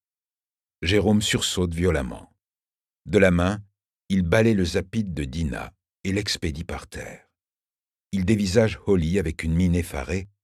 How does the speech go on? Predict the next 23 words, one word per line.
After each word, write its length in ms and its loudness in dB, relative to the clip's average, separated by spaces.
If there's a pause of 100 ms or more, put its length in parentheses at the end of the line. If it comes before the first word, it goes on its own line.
(180)
qui 80 -4
serait 340 0
amusante 680 -4 (100)
en 140 -4
d'autres 280 -6
circonstances. « 960 -10 (1600)
Qu'est-ce 180 2
qui 100 -4
s'est 120 -2
passé ? 560 -2 (800)
Je 160 0
me 40 4
suis 160 2
endormi ? » 460 6 (800)
Holly 280 4
s'affale 440 2
dans 120 2
le 80 2
fauteuil 460 -2
réservé 440 -4
d'ordinaire 540 -6
aux 60 -10
clients. 480 -12